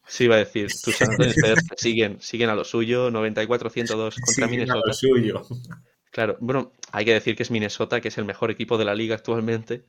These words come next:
Speaker 1: O sea, el
Speaker 2: Y
Speaker 1: me-,
Speaker 2: que
Speaker 1: el mejor
Speaker 2: perdimos de
Speaker 1: récord
Speaker 2: menos
Speaker 1: tiene.
Speaker 2: de diez puntos. Está muy bien.
Speaker 1: Exacto. Y que el máximo anotador del partido fue un jugador de San Antonio, Keldon Johnson. O sea que yo
Speaker 2: Claro.
Speaker 1: solo veo, yo solo veo factores positivos aquí.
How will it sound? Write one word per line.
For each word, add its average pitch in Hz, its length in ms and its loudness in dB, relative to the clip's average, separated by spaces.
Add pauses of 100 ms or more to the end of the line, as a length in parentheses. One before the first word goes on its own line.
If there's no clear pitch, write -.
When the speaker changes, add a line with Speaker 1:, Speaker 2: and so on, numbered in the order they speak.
Speaker 1:
O - 40 -20
sea, 117 140 -4
el 127 60 0
Speaker 2:
Y - 40 -6
Speaker 1:
me-, 104 100 -2
Speaker 2:
que - 80 0
Speaker 1:
el 131 140 4
mejor 131 160 4
Speaker 2:
perdimos 143 160 4
de 117 80 2
Speaker 1:
récord 104 100 2
Speaker 2:
menos 123 220 6
Speaker 1:
tiene. 120 100 4
Speaker 2:
de 107 60 4
diez 101 180 2
puntos. 127 520 -2 (320)
Está - 180 -18
muy 98 40 -8
bien. 95 120 -6
Speaker 1:
Exacto. 101 440 -4 (1040)
Y 110 160 -2
que 131 380 2 (400)
el 107 140 -2
máximo 123 300 -2
anotador 120 300 4
del 113 120 -4
partido 127 340 0
fue - 160 -2
un 123 60 -2
jugador 127 320 2
de 135 60 -6
San 120 140 -2
Antonio, 107 360 -4
Keldon 113 280 2
Johnson. 117 360 0
O 92 40 -10
sea 92 160 -4
que 107 300 -6 (520)
yo 107 120 -12
Speaker 2:
Claro. 120 100 0
Speaker 1:
solo 120 220 6
veo, 127 320 2
yo 113 140 -10
solo 123 200 0
veo 127 300 -4 (200)
factores 120 340 0
positivos - 500 -10
aquí. - 180 -20